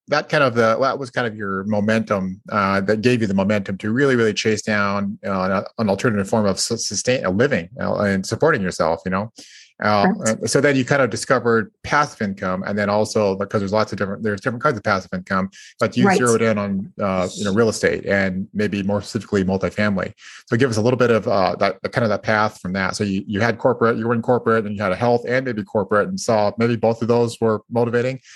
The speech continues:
Speaker 1: uh, maybe more the health. And then how did you kind of zero in on the multifamily, uh, as a passive, as a tool to generate the, your income?
Speaker 2: I love that question because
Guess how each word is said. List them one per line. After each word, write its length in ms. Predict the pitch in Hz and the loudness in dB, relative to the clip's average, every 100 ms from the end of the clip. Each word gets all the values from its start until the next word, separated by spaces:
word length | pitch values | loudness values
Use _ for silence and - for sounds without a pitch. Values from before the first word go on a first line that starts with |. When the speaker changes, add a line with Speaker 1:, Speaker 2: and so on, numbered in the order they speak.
| - _ | -20 _
Speaker 1:
uh, 180 | 104 95 107 | -2 -2 0
maybe 240 | 107 104 | 0 0
more 200 | 104 107 | 2 2
the 80 | 101 | 4
health. 340 | 110 120 120 - - _ - | 2 2 0 -10 -20 _ -6
And 180 | 107 | -2
then 140 | 110 104 | -2 0
how 220 | 107 123 | 0 2
did 180 | 117 98 | 0 -2
you 80 | 113 | -2
kind 160 | 110 | 0
of 60 | 95 | 0
zero 260 | 95 110 | 0 0
in 160 | 107 104 | 0 -2
on 120 | 95 | -4
the 60 | 92 | -4
multifamily, 800 | 98 101 98 104 98 98 98 - | -4 -4 -6 -6 -2 -2 -2 -2
uh, 220 | 95 92 - | -2 -2 0
as 140 | 104 | 0
a 40 | 95 | 0
passive, 540 | - 98 98 98 90 95 | 2 2 2 -4 -6 -4
as 80 | 98 | -4
a 80 | 95 | 0
tool 380 | 143 131 98 | 2 2 2
to 100 | 95 | 0
generate 380 | 95 101 98 98 | -2 -2 -2 -2
the, 320 | 92 90 92 - | -2 -2 -4 -6
your 220 | 101 92 92 | -4 -2 -2
income? 400 | 95 - 180 185 - _ _ _ _ - 185 - - _ _ _ _ - | -2 -2 -4 -6 -14 _ _ _ _ -20 -20 -20 -20 _ _ _ _ -4
Speaker 2:
I 60 | |
love 200 | 294 359 | 0 2
that 180 | 359 294 | 2 0
question 300 | 294 269 294 | 0 0 0
because 240 | 240 226 | 0 -2